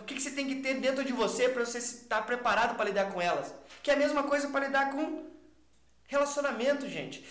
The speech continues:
Se você não estiver comprometido na primeira parte, você não consegue ter bons resultados.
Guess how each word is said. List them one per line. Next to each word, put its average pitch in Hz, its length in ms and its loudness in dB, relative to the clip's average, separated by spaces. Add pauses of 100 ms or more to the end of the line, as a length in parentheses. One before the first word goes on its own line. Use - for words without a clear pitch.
Se 277 140 -2
você 294 180 2
não 339 80 0
estiver 277 300 0
comprometido 269 720 -4
na 226 80 -2
primeira 214 340 -2
parte, 202 420 0 (280)
você 277 160 -6
não 277 100 -2
consegue 269 360 -2
ter 262 100 -8
bons 262 220 -6
resultados. 269 680 -2